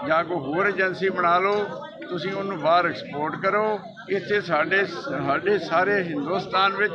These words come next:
ਹੀ ਬੜਾ ਇਹਦਾ ਜਗ੍ਹਾ ਹੈਗੀ ਆ। ਲੋਕ ਬਾਸਪਤੀ ਦਾ ਚੌਲ, ਪੰਜਾਬ ਦੀ ਬਾਸਪਤੀ, ਉਹਨੂੰ ਮੰਗਦੇ ਆ, ਐਕਸਪੋਰਟ ਕਰੋ। ਇਸੇ ਤਰ੍ਹਾਂ ਬਾਕੀ ਚੀਜ਼ਾਂ, ਜੇ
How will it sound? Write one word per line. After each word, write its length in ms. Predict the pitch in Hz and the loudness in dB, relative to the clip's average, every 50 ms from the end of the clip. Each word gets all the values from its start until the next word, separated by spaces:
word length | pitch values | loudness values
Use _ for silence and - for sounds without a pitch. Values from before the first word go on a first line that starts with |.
| - | -4
ਹੀ 60 | 202 190 - - | -6 -6 -2 0
ਬੜਾ 280 | 156 160 170 180 180 | 2 4 4 4 4
ਇਹਦਾ 220 | 175 175 165 175 170 160 139 | 4 4 4 2 2 2 -2
ਜਗ੍ਹਾ 280 | 165 156 160 175 185 180 | -4 -2 0 2 2 4
ਹੈਗੀ 380 | 160 143 117 113 131 160 185 185 | 4 2 0 0 -2 0 0 2
ਆ। 200 | 170 160 - 214 202 - - - 202 202 - 151 | 4 4 4 4 2 -4 -10 -8 -8 -8 -6 -4
ਲੋਕ 380 | 156 175 190 196 196 180 170 - | 0 2 2 2 0 -2 -2 0
ਬਾਸਪਤੀ 520 | - 175 175 170 - 143 175 170 175 180 | 2 2 2 2 0 -6 -8 -4 -2 0
ਦਾ 120 | 180 180 175 | 2 2 0
ਚੌਲ, 280 | - - 165 165 175 160 - 175 | 0 0 0 0 0 0 -2 -4
ਪੰਜਾਬ 380 | 190 196 214 220 226 226 - 180 | 0 4 6 6 6 6 4 0
ਦੀ 100 | 208 196 | -4 0
ਬਾਸਪਤੀ, 600 | 170 175 170 160 - 170 - 139 - 143 143 135 - - - - - - - - | 2 2 2 2 0 -4 -6 -8 -6 -6 -8 -8 -8 -12 -14 -14 -16 -14 -10 -6
ਉਹਨੂੰ 220 | 202 208 202 170 | -4 -4 -2 -2
ਮੰਗਦੇ 440 | 165 143 143 143 156 165 349 403 403 | 0 0 0 0 0 0 2 2 4
ਆ, 140 | - - 156 151 - - 679 - - - - | 4 4 2 2 0 -6 -10 -10 -10 -6 -6
ਐਕਸਪੋਰਟ 460 | - - - - 175 202 214 208 - - | -6 -6 -6 -6 -4 -4 -4 -4 -4 -4
ਕਰੋ। 160 | 208 208 202 214 226 220 - - - 285 294 - - - - - | -4 -4 -2 -4 -6 -6 -8 -8 -8 -8 -10 -10 -12 -12 -8 -4
ਇਸੇ 240 | 185 196 185 226 208 | -4 -4 0 0 -2
ਤਰ੍ਹਾਂ 220 | 202 - 196 190 165 | -2 0 0 0 2
ਬਾਕੀ 360 | 143 151 165 165 - - 202 | 4 2 2 2 0 -6 -8
ਚੀਜ਼ਾਂ, 460 | 233 - 190 - - 196 196 196 185 170 - - - - - - - - - - - - | -6 -6 -6 -2 0 2 2 2 2 0 -4 -10 -10 -10 -8 -8 -8 -6 -6 -8 -4 0
ਜੇ 200 | 170 185 208 | 2 4 4